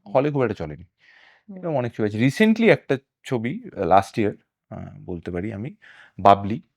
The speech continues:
Speaker 2: হুম।
Speaker 1: রাজের ছবিটা।
Speaker 2: এই, আমি দেখেছি
Speaker 1: হ্যাঁ।
Speaker 2: বাবলি।
Speaker 1: But তখন পরিস্থিতিও একটু অন্যরকম ছিল।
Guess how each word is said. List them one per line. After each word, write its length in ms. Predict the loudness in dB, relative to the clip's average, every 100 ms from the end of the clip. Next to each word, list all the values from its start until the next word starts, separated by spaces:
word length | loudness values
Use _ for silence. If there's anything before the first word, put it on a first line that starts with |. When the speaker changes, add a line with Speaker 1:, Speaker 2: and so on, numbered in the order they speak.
| _
Speaker 2:
হুম। 220 | -16 -16 0
Speaker 1:
রাজের 300 | 2 2 -2
ছবিটা। 320 | -6 -4 -8 -12
Speaker 2:
এই, 140 | _ -12
আমি 160 | -6
দেখেছি 520 | -2 -2 2 2 0 -4
Speaker 1:
হ্যাঁ। 100 | 2
Speaker 2:
বাবলি। 340 | 2 2 -10 -14 _
Speaker 1:
But 160 | 2 2 0 _ _ _ _ _ _ _
তখন 240 | 4 4 2
পরিস্থিতিও 500 | 2 2 -2 2 2
একটু 180 | 4 0
অন্যরকম 340 | 0 0 0 -2
ছিল। 200 | -6 -8